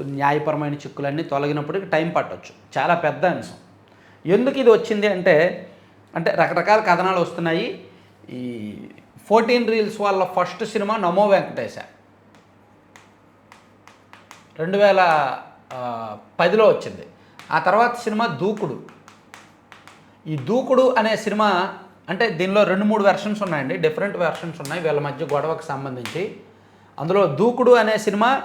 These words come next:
ఫస్ట్ ఈరోస్ ఇంటర్నేషనల్ వాళ్ళు తీద్దాం అనుకున్నారని, ఆ, వాళ్ళ దగ్గర నుంచి టైటిల్ రిజిస్ట్రేషన్ and కాపీరైట్కి సంబంధించిన డాక్యుమెంట్లన్నీ కూడా, ఆ, ఫోర్టీన్ రీల్స్ వాళ్ళు వాళ్ళ దగ్గర నుంచి కొనుగోలు చేసి వీళ్ళు ఆ సినిమాని, ఫోర్టీన్ రీల్స్ వాళ్ళు ఆ సినిమాని నిర్మించి భారీగా లాభాలు తీసుకున్నారు.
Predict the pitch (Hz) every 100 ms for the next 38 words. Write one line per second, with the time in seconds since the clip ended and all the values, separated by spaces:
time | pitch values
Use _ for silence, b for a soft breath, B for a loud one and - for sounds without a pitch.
0 | - 180 180 - 220 202 226 220 208 196
1 | 202 196 196 190 185 180 180 170 180 175
2 | 175 175 170 175 185 - B B B 151
3 | - 156 185 208 202 185 220 226 214 254
4 | 262 - - 190 220 233 214 196 196 -
5 | 202 175 214 220 190 180 - 185 202 196
6 | 185 175 190 185 185 175 175 151 170 175
7 | 180 180 175 175 180 175 226 - - B
8 | B B - 135 123 117 113 - - _
9 | _ - - 202 220 214 196 185 185 185
10 | 175 170 175 175 180 196 175 - 165 175
11 | 180 170 175 247 285 - B B 143 220
12 | 269 247 - 170 170 190 202 180 190 208
13 | 226 214 208 196 190 190 175 - 175 190
14 | 180 170 175 185 180 240 - 175 214 214
15 | 208 165 175 180 175 160 - 165 160 214
16 | 254